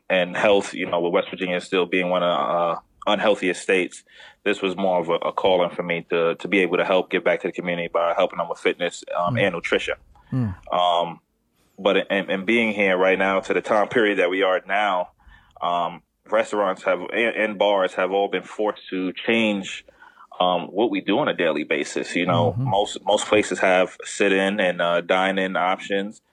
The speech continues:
Speaker 1: Um, those have all been eliminated.
Speaker 2: Yep. When, when did that start?
Speaker 1: Um, so for us here, I believe about two weeks ago,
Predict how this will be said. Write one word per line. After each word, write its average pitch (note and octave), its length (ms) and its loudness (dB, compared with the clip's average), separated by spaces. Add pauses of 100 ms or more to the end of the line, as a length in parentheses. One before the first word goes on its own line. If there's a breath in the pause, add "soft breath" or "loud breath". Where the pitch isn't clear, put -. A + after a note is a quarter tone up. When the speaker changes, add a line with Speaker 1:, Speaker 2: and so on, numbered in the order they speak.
(320 soft breath)
Speaker 1:
Um, E2+ 360 -2 (400)
those G2 260 0
have F#2 140 0
all F#2 160 4
been F2 160 -2
eliminated. F2+ 560 -2 (200)
Speaker 2:
Yep. B2 280 -2
When, F#3 220 4
when F#3 200 2
did D#3 120 2
that C#3 180 2
start? - 380 0 (1000)
Speaker 1:
Um, G2+ 300 4
so G#2+ 200 4
for - 180 4
us B2 320 4
here, A#2+ 380 2
I G#2 60 2
believe A2+ 280 -4
about G2+ 340 -2
two B2 200 -8
weeks A2 300 -4
ago, C#3 240 0